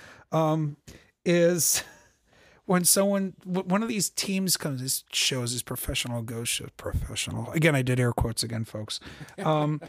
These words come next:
<laughs> come in and say, they, they make it look like they're there for one night. If you've ever been at a filming of one of these shows, I won't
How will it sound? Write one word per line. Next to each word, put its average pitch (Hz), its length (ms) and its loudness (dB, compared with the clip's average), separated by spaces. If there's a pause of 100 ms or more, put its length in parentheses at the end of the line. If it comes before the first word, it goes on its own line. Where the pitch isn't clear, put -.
(120)
<laughs> - 200 -20
come 208 240 2
in 190 200 2
and 180 300 2
say, 175 220 -2
they, 180 200 2
they 214 440 2
make 277 240 4
it 262 60 6
look 208 200 2
like 165 160 2
they're 156 140 2
there 156 180 4
for - 140 -4
one 135 220 0
night. 117 180 -2
If 123 140 -6
you've 160 120 2
ever 165 220 2
been 147 220 0
at 131 100 -2
a 120 140 -4
filming 151 400 2
of 147 80 -2
one 147 140 2
of 143 40 0
these 139 140 0
shows, 139 420 0
I 139 60 2
won't 127 340 -2